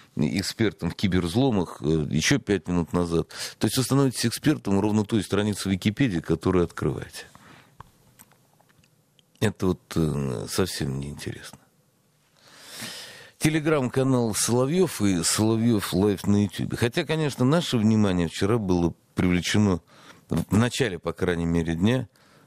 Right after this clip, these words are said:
а, совсем, м, э, совсем к другим вопросам.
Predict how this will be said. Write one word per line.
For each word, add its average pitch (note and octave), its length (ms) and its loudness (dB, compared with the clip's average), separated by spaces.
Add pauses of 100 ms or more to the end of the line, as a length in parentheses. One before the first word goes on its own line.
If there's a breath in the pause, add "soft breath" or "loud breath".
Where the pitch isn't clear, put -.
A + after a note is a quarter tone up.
(160 soft breath)
а, - 800 -4 (220)
совсем, - 960 -4 (100)
м, - 560 -6 (1120 loud breath)
э, D#2 220 -12
совсем F2+ 460 -2
к D2+ 40 -8
другим D#2 360 0
вопросам. - 520 -8